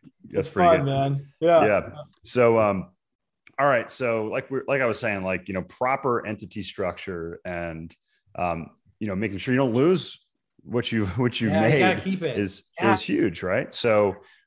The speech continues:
Speaker 1: all
Speaker 2: Yeah.
Speaker 1: right. So we have a lot of investors that listen to the show, Scott. And, um, okay, so let's say, um, you know, you have, you have somebody that's, that's just starting out,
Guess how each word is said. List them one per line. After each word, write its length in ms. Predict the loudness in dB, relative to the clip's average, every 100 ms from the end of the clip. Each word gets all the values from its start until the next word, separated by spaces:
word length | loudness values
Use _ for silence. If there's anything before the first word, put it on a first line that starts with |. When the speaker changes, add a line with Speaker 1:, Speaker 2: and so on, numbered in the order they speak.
| 0
Speaker 1:
all 80 | 4
Speaker 2:
Yeah. 200 | 4 2
Speaker 1:
right. 100 | -2
So 520 | 0 2 4 0 -4 _ _
we 120 | -4 0
have 160 | 2
a 40 | 2
lot 460 | 2 0 0 0
of 140 | -2 -4
investors 680 | -6 -6 -6 -8 -14 -14 -10
that 100 | -8
listen 240 | -8 -10 -12
to 40 |
the 60 | -12
show, 220 | -12 -12
Scott. 360 | -12 -14 -12 -12 -10
And, 360 | -6 -4 -4 -8 _ _ _
um, 260 | -4 -2 0
okay, 240 | 0 0 -2
so 140 | -2
let's 220 | 0 0 0
say, 580 | -2 0 2 0 -4 -10 _ -14
um, 680 | -6 -4 -2 -2 -4 -10 -16 _ _ _ _ -8
you 60 |
know, 60 | -2
you 120 | -2
have, 180 | -2 -6
you 100 | -6
have 80 | -4
somebody 300 | -4 -2 0
that's, 160 | -2 -6
that's 180 | -8 -6
just 240 | -4 -6
starting 400 | -2 -2 -2 -6
out, 220 | -12 -14